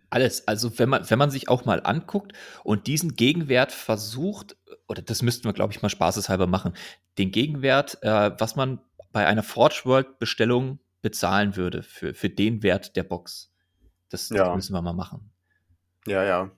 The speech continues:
Speaker 2: auf jeden Fall. Also, ich hatte das, meine ich, schon mal irgendwo gesehen und es waren irgendwas zwischen hundertzwanzig und hundertsiebzig Euro, die man spart.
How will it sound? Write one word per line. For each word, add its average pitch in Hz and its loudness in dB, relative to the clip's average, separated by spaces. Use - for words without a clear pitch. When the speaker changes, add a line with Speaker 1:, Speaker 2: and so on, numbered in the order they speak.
Speaker 2:
auf 113 -16
jeden 101 -4
Fall. 98 -6
Also, 127 4
ich - 0
hatte 147 4
das, 190 0
meine 143 6
ich, - -2
schon 165 0
mal 143 4
irgendwo 139 2
gesehen 117 -2
und 107 -2
es 110 -6
waren 120 6
irgendwas 143 4
zwischen 135 0
hundertzwanzig 127 2
und 120 0
hundertsiebzig 123 -2
Euro, 107 4
die 101 -2
man 98 -2
spart. 95 -4